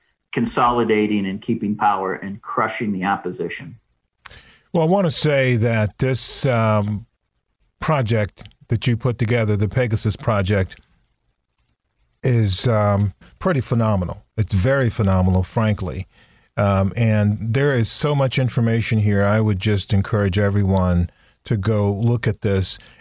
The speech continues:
Speaker 2: And you see, again, what you said, there are seventeen news organizations, I think, others that participated in this project. And this, the rigor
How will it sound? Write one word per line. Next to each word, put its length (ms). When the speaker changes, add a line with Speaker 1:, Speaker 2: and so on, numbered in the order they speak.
Speaker 2:
And 340
you 140
see, 840
again, 340
what 140
you 120
said, 280
there 100
are 40
seventeen 640
news 260
organizations, 800
I 100
think, 360
others 440
that 180
participated 640
in 140
this 140
project. 680
And 120
this, 280
the 140
rigor 520